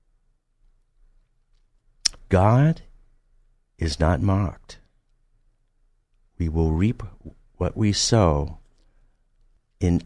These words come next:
either direction. We can reap peace and the rest of God, or we can reap the whirlwind of the rebellion of God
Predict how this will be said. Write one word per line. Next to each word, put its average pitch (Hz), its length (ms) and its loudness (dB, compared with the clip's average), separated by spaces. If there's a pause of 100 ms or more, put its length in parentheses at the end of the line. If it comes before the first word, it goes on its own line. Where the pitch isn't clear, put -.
either 92 340 4
direction. 104 640 2 (1200)
We 73 100 -2
can 78 220 2
reap 76 180 2 (420)
peace 113 440 -2 (320)
and 76 180 -6
the 73 80 -8
rest 90 320 -2
of 98 100 -6
God, 101 400 0 (1400)
or 95 500 4 (680)
we 82 140 0
can 76 320 0
reap 82 300 -2 (880)
the 80 120 0
whirlwind 85 1000 0 (920)
of 78 180 -4
the 76 100 0
rebellion 76 720 2 (420)
of - 160 -8
God 65 400 -8